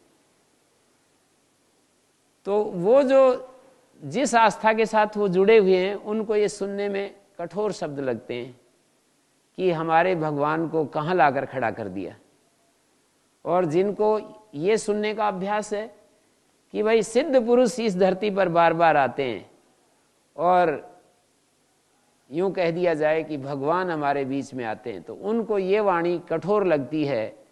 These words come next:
कि भगवान के अस्तित्व को कहाँ ले जाकर टिका दिया।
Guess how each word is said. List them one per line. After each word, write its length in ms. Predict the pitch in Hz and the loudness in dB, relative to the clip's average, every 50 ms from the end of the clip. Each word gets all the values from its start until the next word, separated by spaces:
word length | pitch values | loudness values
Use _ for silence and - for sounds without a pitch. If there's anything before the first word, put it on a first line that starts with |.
| _ _ _ _ _ _ _ _ | _ _ _ _ _ _ _ _
कि 80 | 165 | -10
भगवान 640 | 156 135 147 151 156 156 170 180 190 202 208 208 196 | -8 -6 -4 -4 -2 0 2 2 2 2 2 0 0
के 160 | 175 190 190 | -2 0 0
अस्तित्व 480 | 180 165 - - - 190 165 - 175 170 | 0 0 -2 -4 -6 -8 -8 -6 -8 -6
को 140 | 160 175 160 | -4 -4 -4
कहाँ 300 | 135 160 160 156 180 180 | -4 -6 -6 -4 -2 0
ले 140 | 170 156 143 | 0 0 0
जाकर 320 | 135 143 139 120 135 143 | 0 0 -2 -2 -4 -6
टिका 420 | 123 - - 131 113 - 117 113 | -8 -8 -10 -10 -8 -6 -6 -6
दिया। 320 | 110 104 107 101 92 73 | -4 -4 -6 -6 -6 -8